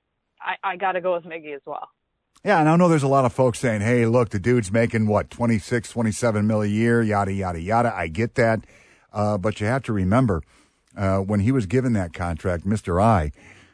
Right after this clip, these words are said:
Speaker 2: uh, Mike Ilitch wanted nothing more than to bring a World Series championship to the city of Detroit.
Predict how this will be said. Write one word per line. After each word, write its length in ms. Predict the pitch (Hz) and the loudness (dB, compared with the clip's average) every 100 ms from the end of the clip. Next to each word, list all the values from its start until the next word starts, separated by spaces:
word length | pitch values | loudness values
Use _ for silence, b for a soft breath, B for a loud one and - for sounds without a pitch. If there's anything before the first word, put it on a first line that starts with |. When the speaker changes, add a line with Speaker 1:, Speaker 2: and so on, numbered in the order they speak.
| B | B
Speaker 2:
uh, 240 | 98 92 92 | 2 4 6
Mike 240 | 123 135 | 4 4
Ilitch 580 | 123 110 76 - - - | 2 2 0 -6 -14 -12
wanted 280 | 104 110 104 | -2 2 2
nothing 380 | 95 117 120 107 | 2 2 4 4
more 400 | 104 113 98 85 | 6 6 4 2
than 240 | 82 92 85 | 0 -2 -2
to 260 | - 92 | -2 -4
bring 260 | 82 101 98 | 0 2 2
a 60 | 90 | 2
World 320 | 98 101 87 | 4 2 0
Series 320 | - 92 82 | 0 0 0
championship 720 | - 113 104 92 76 - 69 b b b b - | -2 0 0 -2 -4 -6 -10 b b b b -4
to 100 | 113 | 0
the 100 | 95 | 0
city 240 | 120 110 | 2 0
of 60 | 85 | 0
Detroit. 520 | 78 - 165 82 | -4 0 2 2